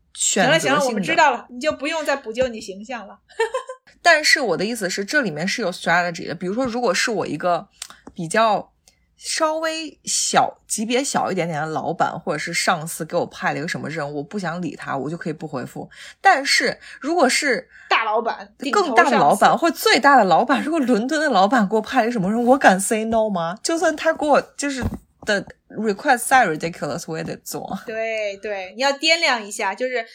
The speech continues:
Speaker 2: 对你的这个工作真的有那么大的影响吗？如果是，如果不做就，就明天别来上班的那种，那你肯定得做。
Speaker 1: 对。
Speaker 2: 但如果真的是无关痛痒的话，那你就别往自己身上揽这种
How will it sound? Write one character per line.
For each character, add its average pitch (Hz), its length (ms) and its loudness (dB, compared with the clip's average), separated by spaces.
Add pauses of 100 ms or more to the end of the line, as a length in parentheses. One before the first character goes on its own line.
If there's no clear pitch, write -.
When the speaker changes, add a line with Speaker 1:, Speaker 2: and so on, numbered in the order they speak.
(200)
Speaker 2:
对 285 220 4
你 220 140 -8
的 202 100 -4
这 240 100 -4
个 233 120 -4
工 294 340 -4
作 262 240 -2
真 294 340 -2
的 277 140 0
有 190 320 -6
那 247 140 -6
么 214 100 -10
大 214 220 -2
的 190 100 -8
影 190 260 -16
响 220 160 -10 (160)
吗？ 165 140 -18 (280)
如 277 180 -4
果 262 160 4
是， 233 420 -4
如 220 180 -8
果 269 160 0
不 214 160 -12
做 233 320 -2
就， 208 560 -6 (320)
就 220 380 -2
明 220 180 -10
天 277 180 -4
别 233 140 0
来 254 140 2
上 262 220 -2
班 277 220 4
的 302 100 2
那 220 160 -8
种， 208 240 -12
那 233 120 -4
你 226 120 -10
肯 220 180 -12
定 214 140 -16
得 185 140 -10
做。 190 260 -10
Speaker 1:
对。 262 100 0
Speaker 2:
但 214 260 2
如 170 60 -4
果 226 100 2
真 269 180 -4
的 269 120 -4
是 254 120 -8
无 226 200 -10
关 277 200 0
痛 285 220 -10
痒 196 300 -8
的 185 100 -8
话， 196 220 -4 (240)
那 302 140 0
你 220 100 -6
就 220 100 -4
别 208 260 -4
往 190 220 -2
自 202 140 -12
己 185 100 -14
身 208 160 -14
上 214 160 -12
揽 185 280 -10
这 185 140 -10
种 - 220 -16